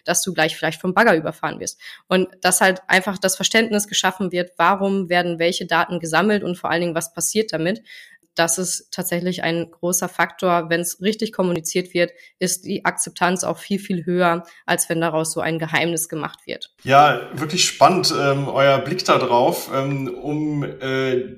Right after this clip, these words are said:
Speaker 2: diesen Part jetzt nochmal, ähm, abzurunden, würde mich, äh, interessieren, es sind jetzt Themen angeklungen, eben wie, ähm, ja, Sensorik, äh,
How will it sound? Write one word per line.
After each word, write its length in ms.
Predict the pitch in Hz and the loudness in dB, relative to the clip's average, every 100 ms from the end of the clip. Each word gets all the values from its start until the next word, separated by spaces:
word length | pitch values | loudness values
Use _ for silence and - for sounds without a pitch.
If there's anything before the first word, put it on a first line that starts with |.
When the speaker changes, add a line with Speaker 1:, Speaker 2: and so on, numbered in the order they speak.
| - | -12
Speaker 2:
diesen 800 | 147 143 143 139 135 127 - 90 | -6 -4 -2 -4 -6 -6 -8 -12
Part 360 | - 135 175 151 | -4 -2 -2 -4
jetzt 220 | 143 147 | -2 -2
nochmal, 800 | 135 135 135 127 127 127 127 123 | -4 -4 -2 0 2 0 0 -2
ähm, 240 | 127 123 123 | -4 -4 -2
abzurunden, 880 | 131 - 165 139 135 131 139 147 | -2 0 -2 -2 -4 -4 -4 -4
würde 180 | 131 143 | -2 -2
mich, 320 | 139 156 - | -2 -4 -4
äh, 240 | 127 135 131 | -2 -2 -2
interessieren, 1040 | 131 143 127 - 156 156 151 151 147 - - _ _ - | -4 -4 -2 0 0 2 0 -2 -6 -10 -14 _ _ -16
es 120 | 120 | -10
sind 140 | 151 147 | -6 -4
jetzt 180 | 147 - | -4 -4
Themen 240 | 147 143 | -4 -2
angeklungen, 580 | 104 139 135 - 123 123 | -2 -4 -6 -6 -4 -2
eben 320 | 113 123 120 120 | 0 0 0 -4
wie, 360 | 120 123 120 120 | -6 -2 0 0
ähm, 560 | 120 117 113 113 107 | 0 -4 -6 -6 -8
ja, 140 | 101 101 | -6 -4
Sensorik, 880 | 120 113 107 120 120 113 110 - - | -4 -4 -2 0 0 -2 -4 -12 -12
äh, 340 | 117 113 110 | -6 -4 -4